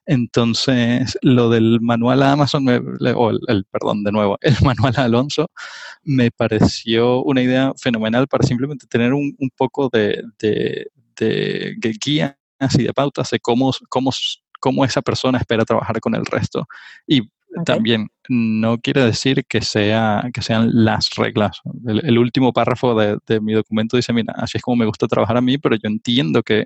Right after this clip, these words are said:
Speaker 1: el resto de la gente, am, él también tiene su estilo de, de trabajo y si hay algo que, en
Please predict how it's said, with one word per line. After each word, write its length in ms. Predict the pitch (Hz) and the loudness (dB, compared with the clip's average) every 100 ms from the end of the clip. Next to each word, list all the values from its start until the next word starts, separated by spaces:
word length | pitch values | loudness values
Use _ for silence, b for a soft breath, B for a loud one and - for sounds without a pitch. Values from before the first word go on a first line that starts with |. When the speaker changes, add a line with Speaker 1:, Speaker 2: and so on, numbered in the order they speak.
| - | -2
Speaker 1:
el 140 | 107 101 | -2 0
resto 220 | 101 - | 0 0
de 40 | 117 | -2
la 80 | 110 | -2
gente, 380 | 110 117 180 - B B B B B _ - | -4 -2 -4 -6 B B B B B _ 0
am, 680 | 123 107 104 104 104 110 - - - | 0 0 -2 -4 -4 -4 -6 -10 -6
él 340 | 123 107 104 | -4 -2 -4
también 280 | - 107 107 | -4 -2 -2
tiene 420 | - 120 127 - - | 2 2 2 -2 -6
su 240 | - 107 | -6 -4
estilo 400 | - - 110 110 | -4 -2 0 2
de, 160 | 107 107 | 2 0
de 140 | 110 | -2
trabajo 420 | - 104 117 127 110 | -2 0 0 0 -4
y 100 | 113 | -4
si 120 | 110 | -2
hay 120 | 104 | 0
algo 240 | 107 113 113 | 2 2 0
que, 140 | 110 | -2
en 240 | 101 104 | -6 -8